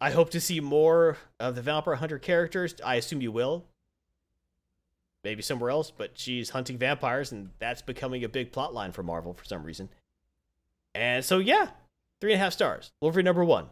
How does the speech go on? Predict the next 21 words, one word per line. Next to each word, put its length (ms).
Fun 220
book. 380
A 40
little 120
expensive, 580
'cause 260
eight 180
bucks 240
for 120
one 220
book. 300
Come 120
on. 160
I 100
know 120
it's 140
double 260
size, 380
but 100
come 140
on. 200